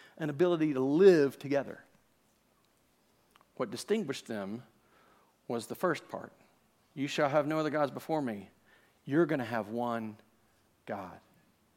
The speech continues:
Radically different. "You shall not make idols." Radically different. And in the following of the law, they express their holiness. You and I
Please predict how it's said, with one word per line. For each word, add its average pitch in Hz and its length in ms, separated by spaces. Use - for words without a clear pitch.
Radically 156 680
different. - 340
"You 160 120
shall 226 140
not 220 160
make 233 160
idols." 208 440
Radically 143 920
different. - 560
And 147 120
in 190 160
the 180 280
following 233 640
of 226 80
the 202 80
law, 196 320
they 160 160
express 165 540
their 160 180
holiness. 143 680
You 180 200
and 190 120
I 160 460